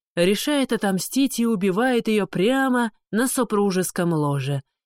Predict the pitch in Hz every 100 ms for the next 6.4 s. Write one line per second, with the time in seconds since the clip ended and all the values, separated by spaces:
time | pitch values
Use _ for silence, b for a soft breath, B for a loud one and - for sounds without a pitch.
0 | _ _ - 285 269 294 277 220 220 -
1 | 254 220 220 214 220 214 208 202 196 196
2 | 196 196 175 143 139 143 156 151 233 226
3 | 147 135 147 139 123 _ _ _ - 175
4 | 185 170 160 151 - 170 151 156 151 -
5 | 214 190 147 127 156 156 139 143 139 151
6 | 143 117 - -